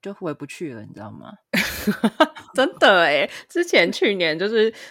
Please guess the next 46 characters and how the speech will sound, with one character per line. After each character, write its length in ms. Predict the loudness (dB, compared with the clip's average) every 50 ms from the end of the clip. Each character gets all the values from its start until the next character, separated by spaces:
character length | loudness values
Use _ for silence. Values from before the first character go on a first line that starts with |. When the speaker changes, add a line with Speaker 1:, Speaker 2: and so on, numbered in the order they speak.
| -14 _
Speaker 2:
那 100 | -6 -2
个 180 | 0 2 2 2
work 240 | 2 2 0 0 0
from 260 | -2 -2 -2 -2 -2
home 220 | -4 -4 -4 -2
两 180 | -4 -4 -6 -4
三 160 | -4 -4 -2
个 100 | -2 -2
月 160 | -2 -2 -2
之 140 | -2 -2 0
后， 100 | 0 0
真 200 | 0 0 0 0
的 100 | 0 -2
是 140 | -2 -2 -4
觉 160 | -2 0 0
得 100 | 0 0
到 180 | 0 0 -2 0
公 220 | 0 -2 -4 -4
司 160 | -4 -8 -6
真 140 | -6 -4 -4
是 80 | -4 -6
一 40 | -8
种 160 | -8 -10 -10 -10
煎 260 | -10 -8 -8 -8 -8 -8
熬 260 | -8 -8 -8 -8 -10 -12
欸。 180 | -12 -14 -16 _ _ _ _ _ _ _ _ _
Speaker 1:
对， 560 | -6 -2 0 2 2 2 2 2 2 2 4
为 160 | 4 6 6
什 100 | 6 4 4
么 140 | 4 4 4
还 140 | 4 4
要 200 | 6 6 4 4
那 120 | 2 -2 -4
个 120 | -4 -2 2
交 180 | 4 4 4
通 220 | 4 4 2 0 0
时 260 | -4 -6 -8 -10 -10
间 320 | -8 -6 -6 -4 -4 -4
啊？ 120 | -4 -6 -6
我 40 | -6
觉 60 | -6
得 60 | -6
交 100 | -4 -2
通 100 | -2 -2
时 140 | -4 -4 -6
间 260 | -6 -6 -6 -6 -6